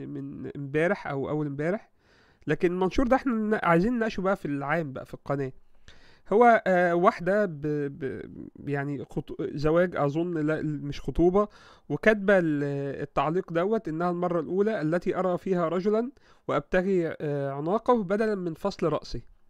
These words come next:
والحقيقة إن إيه، طبعا مع، مع آلاف الإعجابات، وإن الشباب بيضحكوا وبنات بتضحك، بس أنا كان، آه، يعني التعليق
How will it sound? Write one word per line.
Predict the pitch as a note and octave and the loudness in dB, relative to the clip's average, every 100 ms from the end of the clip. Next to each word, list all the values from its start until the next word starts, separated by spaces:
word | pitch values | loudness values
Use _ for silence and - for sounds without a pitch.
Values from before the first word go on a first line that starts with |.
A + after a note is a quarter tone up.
| _ - - - - - - - | _ -20 -20 -20 -20 -20 -20 -4
والحقيقة | C#3+ D#3 D#3+ D#3+ D#3+ D#3 D3+ D3+ - - - _ _ - E3+ F#3+ A#3 B3+ | 4 8 8 8 6 6 4 0 -4 -12 -14 _ _ -6 -2 2 4 4
إن | A#3 A3 | 2 2
إيه، | G3+ F#3+ G#3 E3 G3+ F#3 - | 2 2 2 -4 -12 -8 0
طبعا | G#3 G#3 | 2 4
مع، | G#3+ F#3+ F3 F#3 F3+ _ | 0 0 0 2 0 _
مع | - A2 D3+ D#3+ - | -14 -10 -8 -6 2
آلاف | E3+ F#3+ G#3 | 4 4 2
الإعجابات، | F3 - D3+ D3+ D#3 E3+ F3 - | -2 -2 -2 -2 2 2 0 -2
وإن | D3+ D3 D3 D3 D3 D3 D3 | -4 -2 0 0 -2 -4 -6
الشباب | D3+ - E3+ F3+ E3 | -6 -2 2 2 0
بيضحكوا | D#3+ - F#3 F3 F3+ F3 | -4 0 0 0 2 0
وبنات | D3+ D#3+ F3+ | 0 -4 -6
بتضحك، | - G3 - F3 - - - - - | -6 -4 -4 -4 -10 -20 -20 -20 -2
بس | D#3+ - | 2 4
أنا | B3+ | 4
كان، | C4+ C#4+ B3 F3+ - | 6 4 4 -4 -4
آه، | C#3 C#3+ | -2 -2
يعني | C#3 C3 D3 | -2 -4 -6
التعليق | - D3+ C#3+ E3+ A3 | -4 -2 2 2 2